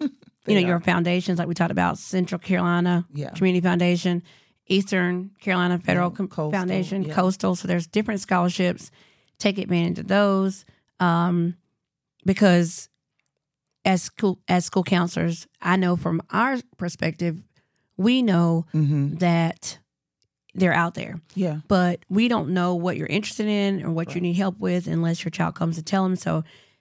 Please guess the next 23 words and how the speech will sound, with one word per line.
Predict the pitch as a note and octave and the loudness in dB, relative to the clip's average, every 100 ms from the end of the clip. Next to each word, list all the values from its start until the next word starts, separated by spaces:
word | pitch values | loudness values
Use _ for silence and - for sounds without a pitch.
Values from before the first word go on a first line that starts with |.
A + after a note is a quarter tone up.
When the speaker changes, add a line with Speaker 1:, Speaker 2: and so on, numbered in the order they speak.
| _ - | _ -6
Speaker 2:
just | G#3+ | -2
think, | G3 F3+ | 0 0
if | E3 | 0
we | F3+ A#3+ | 2 4
have | A3 | 4
a | F3 | 0
specific | - F3 - A3 - - | -2 -2 0 0 -4 0
interest | F#3+ F#3 F3 - | -2 0 -2 -2
in | E3+ | -4
scholarships | - F3 E3+ E3 F3 | 0 0 0 0 2
at | |
our | F3+ | 2
school | F3+ - D#3+ E3 | 2 0 -2 2
and | D#3+ | 4
we | D3 | 4
don't | C#3 | 2
Speaker 1:
Mm-hmm. | D#3 | 0
Speaker 2:
know | D#3+ | 0
all | D3+ D#3+ D#3 | 2 2 0
of | C#3 | -2
them, | D#3 D#3+ D#3+ - _ _ _ | -2 0 -2 -4 _ _ _
then | D#3+ F3+ E3+ E3 | -2 0 2 0
your, | E3 F3 | 0 2